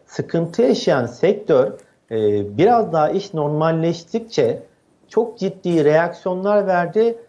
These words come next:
ve iş, e, finansallar tarafında ve fiyat görüntüsünde önemli rakamlara ulaştı.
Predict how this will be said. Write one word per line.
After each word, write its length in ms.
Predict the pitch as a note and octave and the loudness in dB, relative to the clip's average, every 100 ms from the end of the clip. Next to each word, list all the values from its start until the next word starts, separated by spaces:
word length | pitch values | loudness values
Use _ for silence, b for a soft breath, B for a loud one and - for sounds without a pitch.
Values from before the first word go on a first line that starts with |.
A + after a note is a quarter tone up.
| B C3+ | B -2
ve 200 | E3+ - | -2 0
iş, 360 | A#3+ B3 - _ _ _ | -4 -6 -14 _ _ _
e, 520 | A#2+ A2 G#2 G2+ G2 G2 | -8 -4 -2 0 0 0
finansallar 800 | C#3 D3+ E3+ E3+ F#3 F#3+ A3 A3 | 0 2 0 0 0 2 -2 -2
tarafında 580 | F3 E3+ C#3 C3+ D#3+ | -2 -2 -4 -2 0
ve 180 | E3+ E3+ - _ _ | 2 2 0 _ _
fiyat 420 | - F3+ - - _ | 0 0 0 -16 _
görüntüsünde 840 | A#2+ C3+ C#3 C3 C3 C3+ C#3 A3 - | -4 -2 -2 -4 -8 -6 0 0 2
önemli 420 | C3+ D3 D3+ F3+ | 2 2 0 2
rakamlara 480 | E3 - D3+ C#3+ D3 | 2 0 -2 -2 0
ulaştı. 560 | C3+ G#2 F#2+ - E2+ | 0 0 -6 -8 -10